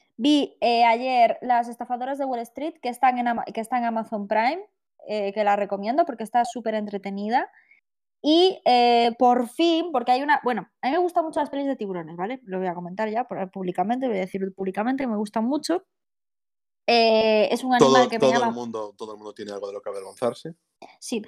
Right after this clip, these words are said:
Speaker 1: es un, o sea, soy muy friki desde pequeña de los tiburones, o sea, me sé todas las familias, mm, me sabía algunos nombres técnicos, bueno, bueno, los tipos de dientes, esas cosas que haces de pequeño y no sabes por qué.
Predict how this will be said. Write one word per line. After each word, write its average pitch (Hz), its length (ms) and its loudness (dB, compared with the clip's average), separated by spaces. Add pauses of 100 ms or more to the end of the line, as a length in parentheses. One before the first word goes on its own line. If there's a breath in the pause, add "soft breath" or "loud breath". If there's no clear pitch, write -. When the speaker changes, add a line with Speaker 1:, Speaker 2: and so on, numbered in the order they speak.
(160 loud breath)
Speaker 1:
es 277 160 -2
un, 302 200 -4
o 277 100 2
sea, 269 160 6
soy 320 140 4
muy 302 180 2
friki 208 300 -2
desde 233 260 2
pequeña 202 420 0
de 254 80 4
los 214 160 -4
tiburones, 202 540 -2
o 277 60 -4
sea, 196 440 6
me 208 100 -2
sé 220 120 -8
todas 214 240 2
las 208 160 2
familias, 247 1120 4 (400 loud breath)
mm, 202 460 -10
me 214 100 -4
sabía 233 400 2
algunos 220 380 2
nombres 214 800 0
técnicos, 247 640 -2
bueno, 190 220 -4
bueno, 165 220 -4
los 208 220 -6
tipos 240 300 -4
de 240 160 0
dientes, 254 640 2
esas 254 260 -4
cosas 233 300 -4
que 226 80 -8
haces 214 220 -6
de 214 100 -4
pequeño 226 340 -6
y 220 40 -4
no 214 100 -6
sabes 185 220 -10
por 170 200 -14
qué. 170 140 -18